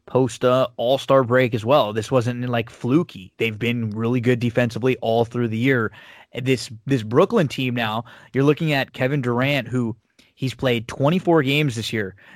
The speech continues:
Um, it, th-, there are different spurts of the year where he missed three games, and then he would play three games, and then he missed twenty-three games, and then he played three, then he missed a game, then he played two, now he missed a game, and he's probably gonna miss a couple more.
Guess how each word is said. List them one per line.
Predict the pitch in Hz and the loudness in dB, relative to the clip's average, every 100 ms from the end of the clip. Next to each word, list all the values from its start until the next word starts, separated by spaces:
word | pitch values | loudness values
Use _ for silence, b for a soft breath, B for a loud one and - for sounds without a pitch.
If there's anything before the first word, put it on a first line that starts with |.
| B | B
Um, | - 113 110 98 98 - _ _ - | -2 0 0 -4 -8 -16 _ _ -18
it, | - 143 | -16 -6
th-, | 139 | -4
there | 135 139 | 2 4
are | 131 | 4
different | 123 143 160 160 | 4 0 2 -2
spurts | - - 139 147 147 | -4 -2 0 0 -2
of | 117 | -4
the | |
year | 123 139 | 0 2
where | 131 117 | 2 0
he | 104 123 | -2 -4
missed | 110 - | -6 -8
three | - 143 | -4 -2
games, | 139 143 143 143 143 - B - | 2 2 2 0 -4 -12 B -10
and | 113 | -4
then | 123 | -2
he | 120 | -2
would | 120 | -4
play | 117 139 131 | 2 2 2
three | 117 113 | 0 -4
games, | 107 104 101 95 | -4 -6 -8 -8
and | 127 | -4
then | 123 | -2
he | 113 120 | 0 0
missed | 117 - | 0 -2
twenty-three | - - 151 202 185 131 127 | -8 2 4 4 0 -2 -4
games, | 110 107 107 117 - | -4 -4 -4 -6 -8
and | 143 131 | -4 0
then | 127 | 0
he | 135 | -2
played | - 170 160 | 0 2 2
three, | - 113 101 | -2 -8 -8
then | 98 104 | -8 -4
he | 143 | 0
missed | 165 156 143 | 0 0 -4
a | |
game, | 120 113 104 | -4 -4 -4
then | 107 | -4
he | 131 | -4
played | 117 139 147 147 | -2 0 2 0
two, | - 220 165 107 B B - | 0 2 2 0 B B -6
now | 107 113 | -4 -2
he | 135 | 2
missed | 156 147 - - | 2 0 -4 -10
a | 160 | -6
game, | 139 147 135 120 110 | 0 2 2 0 -4
and | 110 | -8
he's | 101 | -8
probably | 117 110 | -6 -2
gonna | 120 135 | -2 0
miss | 139 - | -2 -2
a | |
couple | 151 196 175 | -2 -2 0
more. | 180 185 139 | 2 2 2